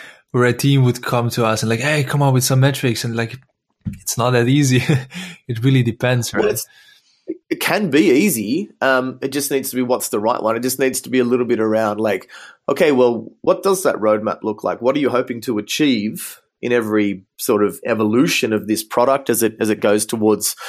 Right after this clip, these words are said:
Speaker 2: um, becoming world dominating? Um, and what are the right things to measure on that? So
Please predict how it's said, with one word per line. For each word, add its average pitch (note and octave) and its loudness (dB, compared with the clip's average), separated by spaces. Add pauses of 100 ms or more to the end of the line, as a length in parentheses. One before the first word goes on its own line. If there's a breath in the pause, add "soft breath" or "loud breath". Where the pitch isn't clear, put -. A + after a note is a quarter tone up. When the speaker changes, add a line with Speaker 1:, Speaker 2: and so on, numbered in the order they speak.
(340 loud breath)
Speaker 2:
um, A2 0 (320)
becoming G#2+ -2 (480)
world B2+ 2
dominating? G#2+ -2 (120)
Um, A#2 0
and B2 -2
what B2 4
are B2 2
the A#2+ 2
right A2+ 0
things A#2 -6
to A#2 -4
measure B2 0
on F#2+ -2
that? - -6
So G#2 2